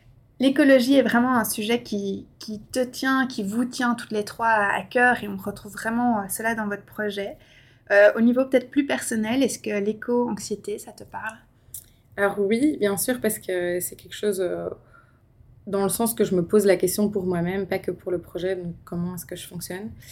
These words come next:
Speaker 2: Je pense pas être, euh, anxieuse naturellement, donc c'est vrai que je dirais pas que je suis, euh,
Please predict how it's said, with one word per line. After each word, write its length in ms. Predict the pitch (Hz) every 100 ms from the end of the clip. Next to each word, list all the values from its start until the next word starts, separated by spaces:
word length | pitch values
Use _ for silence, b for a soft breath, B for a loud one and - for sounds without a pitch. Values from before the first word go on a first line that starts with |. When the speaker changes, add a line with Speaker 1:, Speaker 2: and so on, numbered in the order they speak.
| B B B -
Speaker 2:
Je 140 | -
pense 260 | 220 214 -
pas 320 | 262 285 - 202
être, 300 | 202 - -
euh, 260 | 185 180 - - _ -
anxieuse 560 | 214 202 - 220 226 196
naturellement, 600 | 180 - 180 180 185 202
donc 200 | 185 180
c'est 140 | 185
vrai 160 | 170 196
que 280 | - 185 180 b b b _
je 80 |
dirais 200 | 190 185
pas 160 | 185 214
que 400 | 214 185 170 - -
je 60 |
suis, 380 | - - 180 180
euh, 220 | 180 175